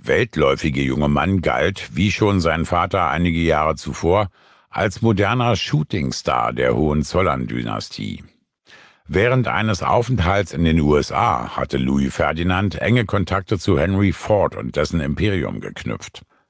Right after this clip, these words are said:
Als es darum ging, eventuell ein neues Ford-Werk an der Elbe zu bauen, fungierte Louis Ferdinand als Vermittler zwischen Ford und dem N-S-Regime.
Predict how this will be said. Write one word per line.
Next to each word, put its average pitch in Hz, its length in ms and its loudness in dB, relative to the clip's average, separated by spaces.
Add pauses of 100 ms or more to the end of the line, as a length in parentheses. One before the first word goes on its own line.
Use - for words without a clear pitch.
(400)
Als 62 280 -2
es 71 120 -4
darum 71 380 2
ging, 87 280 4
eventuell 85 760 0
ein 78 180 -2
neues 78 320 0
Ford-Werk 90 580 0
an 80 160 0
der 76 160 2
Elbe 117 300 2
zu 69 180 -6
bauen, 58 400 0
fungierte 82 540 0
Louis 95 360 2
Ferdinand 92 600 0
als 82 220 -2
Vermittler 90 500 2
zwischen 64 380 -6
Ford 67 400 0
und 73 180 -4
dem 76 160 2
N-S-Regime. 57 840 -6